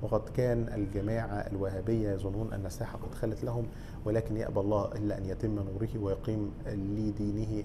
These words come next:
ال-، ويكون ينفي عنه أباطيل المنحرفين وضلالات المبتدعين.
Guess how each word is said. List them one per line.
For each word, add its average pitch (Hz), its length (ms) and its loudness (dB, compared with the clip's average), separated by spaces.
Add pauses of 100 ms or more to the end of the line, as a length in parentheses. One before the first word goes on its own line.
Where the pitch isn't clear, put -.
(120)
ال-، 101 160 0 (580)
ويكون 113 1500 2
ينفي 113 360 2
عنه 107 240 2
أباطيل 104 380 2
المنحرفين 101 560 0
وضلالات 101 600 2
المبتدعين. 104 680 0